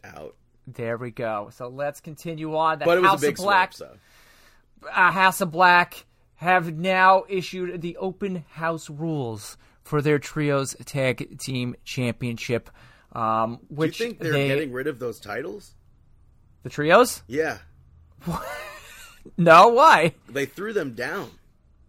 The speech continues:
Speaker 2: No,
Speaker 1: Like, do
Speaker 2: but
Speaker 1: you think
Speaker 2: no,
Speaker 1: they're,
Speaker 2: but they,
Speaker 1: they're getting their
Speaker 2: but
Speaker 1: own version of it, I mean?
Speaker 2: No, but no. I think they put them down as, like, a combat line. You want it? Boom, come get it. You know, face
Speaker 1: Oh,
Speaker 2: us
Speaker 1: okay.
Speaker 2: type thing, you know? So, um,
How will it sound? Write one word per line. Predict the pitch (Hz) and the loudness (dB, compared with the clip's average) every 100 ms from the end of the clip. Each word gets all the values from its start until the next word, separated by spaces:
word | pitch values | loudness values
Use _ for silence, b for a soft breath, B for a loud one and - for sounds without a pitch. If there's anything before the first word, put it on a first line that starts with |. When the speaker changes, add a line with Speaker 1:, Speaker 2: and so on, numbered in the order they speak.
| _ _ _ _ _ _ 226 | _ _ _ _ _ _ -4
Speaker 2:
No, | 392 | 4
Speaker 1:
Like, | 392 | 6
do | 226 | 6
Speaker 2:
but | 214 | 2
Speaker 1:
you | |
think | - 403 | 2 6
Speaker 2:
no, | 302 | 6
Speaker 1:
they're, | |
Speaker 2:
but | 233 | 4
they, | 285 | -2
Speaker 1:
they're | 156 | -2
getting | 131 147 143 | -2 -4 -2
their | 131 | 2
Speaker 2:
but | 403 | 2
Speaker 1:
own | 139 131 | 0 -6
version | 110 151 135 120 | -6 -6 -6 -12
of | 87 92 | -14 -16
it, | 87 | -16
I | |
mean? | 87 78 | -16 -12
Speaker 2:
No, | 381 415 269 | 2 4 4
but | 226 285 254 | 0 -6 -6
no. | 302 120 _ - | -8 -8 _ 0
I | 247 | 0
think | 330 269 | 0 -8
they | 254 | -12
put | - 285 | -12 -14
them | 233 | -10
down | 233 214 | -4 -4
as, | 180 | -6
like, | 185 - | -12 -8
a | 214 | -8
combat | - 196 202 156 117 | -8 -4 -4 -4 -8
line. | - 110 107 - | -8 -12 -12 -12
You | 196 | -6
want | 214 233 254 | 2 4 4
it? | 226 | 0
Boom, | 233 220 156 | 4 4 2
come | - 202 175 | -2 0 2
get | 190 180 | 4 4
it. | 113 - | 0 -8
You | 160 | -2
know, | 156 | 0
face | 147 190 165 | 2 0 4
Speaker 1:
Oh, | 190 | 4
Speaker 2:
us | 135 127 - | 4 -2 -12
Speaker 1:
okay. | 71 92 98 | -14 -18 -10
Speaker 2:
type | 180 160 - | -6 -6 -6
thing, | 151 113 - | -8 -10 -18
you | 165 | -12
know? | 165 175 214 - b b b b b - | -6 -6 -6 -12 b b b b b -18
So, | - 196 175 160 - | -6 -2 -2 -4 -4
um, | 190 180 180 | -2 0 -4